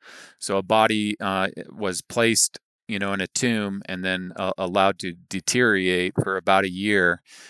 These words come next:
And then the family members would come in after about a year and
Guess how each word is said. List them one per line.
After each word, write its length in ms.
And 160
then 140
the 80
family 400
members 380
would 160
come 260
in 180
after 400
about 280
a 80
year 480
and 360